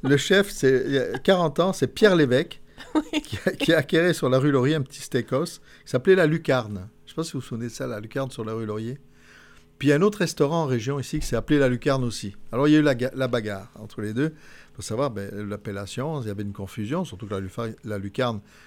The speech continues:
Speaker 1: de la rue Laurier était quand même un peu supérieure à, à l'autre et tout ça. Ils avaient fait sa réputation sur ce nom-là. Et,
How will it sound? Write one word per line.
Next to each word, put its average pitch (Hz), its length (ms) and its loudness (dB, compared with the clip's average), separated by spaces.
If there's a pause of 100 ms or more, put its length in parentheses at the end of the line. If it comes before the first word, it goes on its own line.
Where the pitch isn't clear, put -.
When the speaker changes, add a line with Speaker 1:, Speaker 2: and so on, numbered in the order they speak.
(240)
Speaker 1:
de 104 220 -6
la 117 140 2
rue 104 120 -4
Laurier 104 300 -2
était 101 180 -6
quand 95 140 -8
même 98 220 -6
un 92 100 -10 (120)
peu 98 100 -10
supérieure 104 760 -4
à, 90 540 -14
à 98 60 -12
l'autre 113 320 -2
et 95 40 -10
tout 95 140 -12
ça. 160 300 0
Ils 107 100 -2
avaient 98 140 -4
fait - 140 -10
sa - 120 -10
réputation 107 640 -4
sur 101 180 -14
ce - 100 -20
nom-là. 104 340 -6 (840)
Et, 107 40 -8